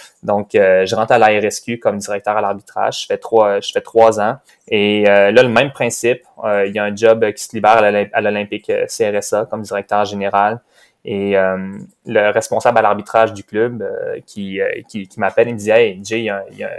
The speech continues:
il y a un poste ici. » Je suis comme, « Ah non, ça me tente, ça me tente pas trop. Là, on a des choses encore à faire au niveau de l'arbitrage. » <laughs> Puis, « Regarde, non, ça pourrait être,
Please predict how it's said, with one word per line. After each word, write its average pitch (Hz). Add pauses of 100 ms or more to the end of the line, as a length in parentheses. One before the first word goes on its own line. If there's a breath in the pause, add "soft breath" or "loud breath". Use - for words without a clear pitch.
(140)
il 104
y 107
a 104
un 101
poste 110
ici. » -
Je -
suis -
comme, « 113
Ah 160
non, 107
ça 104
me 110
tente, 113
ça 104
me -
tente 110
pas 120
trop. 107
Là, 120
on 113
a 104
des 107
choses 113
encore 110
à 110
faire 113
au 113
niveau 107
de 113
l'arbitrage. » 113 (240 loud breath)
<laughs> -
Puis, « 104
Regarde, 117
non, 120
ça 113
pourrait 113
être, 113